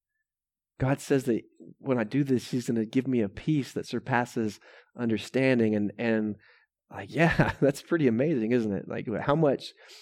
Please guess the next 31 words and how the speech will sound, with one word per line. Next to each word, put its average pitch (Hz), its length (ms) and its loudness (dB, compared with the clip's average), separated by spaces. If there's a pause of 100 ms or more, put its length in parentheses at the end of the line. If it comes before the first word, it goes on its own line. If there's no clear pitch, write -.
(100)
in 117 160 -2
times 127 460 4
of 107 340 -2 (320)
valley 123 440 6
moments 120 680 4
or 110 220 -2
difficult 127 460 0
seasons 120 340 0
in 107 80 -2
life 117 360 2
do 110 100 -4
we 120 140 4
just 131 220 -2
need 98 280 -2 (400)
peace? - 420 0 (1900)
But 127 160 0
the 127 100 2
next 143 300 2
part's 131 260 2
actually 123 260 2
my 113 140 2
favorite 110 360 2
part 117 180 -4
of 104 120 -4
this 101 280 -4
text, - 600 -6 (440)
because 117 240 4
he 123 80 4
says 117 400 0 (140)
it's - 260 -8 (300)
a, 107 80 -6